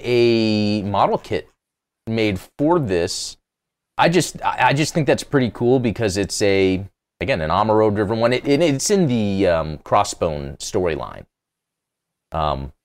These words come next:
yeah, zero one thirty, I guess, is when they started development. And then one thirty-six, um, I guess, yeah, what, some more stories. So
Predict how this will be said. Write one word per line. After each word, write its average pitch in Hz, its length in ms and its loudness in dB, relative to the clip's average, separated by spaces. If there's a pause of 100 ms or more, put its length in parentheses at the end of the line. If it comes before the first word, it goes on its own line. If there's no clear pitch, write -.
(560)
yeah, 139 140 6
zero 135 320 6
one 131 260 4 (240)
thirty, 123 500 4
I 76 140 0
guess, 107 220 0
is 104 100 -2
when 107 120 0
they 101 100 0
started 113 420 2
development. 80 560 -2 (720)
And 90 80 0
then 95 120 -2
one 104 120 0
thirty-six, - 1000 -2 (100)
um, 80 560 0 (1500)
I 85 140 -2
guess, 82 380 -2
yeah, 82 220 2
what, 69 220 -8 (240)
some - 180 0
more 104 160 2
stories. 117 340 -2
So 147 340 0